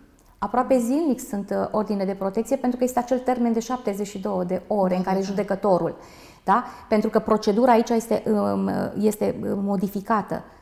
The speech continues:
Speaker 1: Spuneam despre ordinul de protecție provizorie care îl dă pe loc, uh, polițistul,
Speaker 2: Mhm, mhm.
Speaker 1: da?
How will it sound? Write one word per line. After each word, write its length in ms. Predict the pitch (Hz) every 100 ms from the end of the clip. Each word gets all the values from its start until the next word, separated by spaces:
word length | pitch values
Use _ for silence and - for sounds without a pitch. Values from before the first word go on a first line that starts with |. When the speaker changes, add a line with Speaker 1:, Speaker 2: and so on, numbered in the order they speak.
| - - -
Speaker 1:
Spuneam 380 | - 196 202 208
despre 240 | 202 -
ordinul 380 | 185 208 220 214
de 80 | 196
protecție 760 | 196 185 214 208 - 214 202 202
provizorie 480 | 202 185 185 220 247
care 260 | 226 214 220
îl 100 | 214
dă 140 | 247 247
pe 180 | 254
loc, 280 | 233 240 302
uh, 240 | 262 247 247
polițistul, 580 | 247 247 190 190 269 170 -
Speaker 2:
Mhm, 100 | 214 185
mhm. 140 | 202
Speaker 1:
da? 200 | 208 262